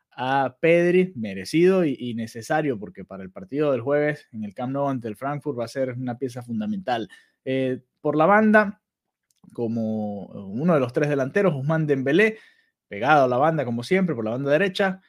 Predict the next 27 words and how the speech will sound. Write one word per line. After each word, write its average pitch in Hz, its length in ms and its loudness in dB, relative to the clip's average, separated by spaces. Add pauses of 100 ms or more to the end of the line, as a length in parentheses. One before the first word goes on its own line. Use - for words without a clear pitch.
(160)
Pierre-Emerick 143 760 0
Aubameyang 151 580 0
en 143 220 -2
el 120 440 -2
lado 139 280 4
derecho, 139 500 0
en 120 100 -4
el, 110 80 -4
perdón, 139 280 -4
en 123 100 -2
el 113 180 -4
centro 160 360 2
del 160 100 4
área, 190 420 2
y 175 320 2
Ferran 143 460 -2
Torres 151 400 0
por 107 160 -6
el 104 60 -4
otro 117 200 -6
lado, 139 220 2
por 110 80 -4
el 104 40 -2
lado 113 120 -4
izquierdo 120 360 -4
del 110 120 -2
ataque 117 460 -6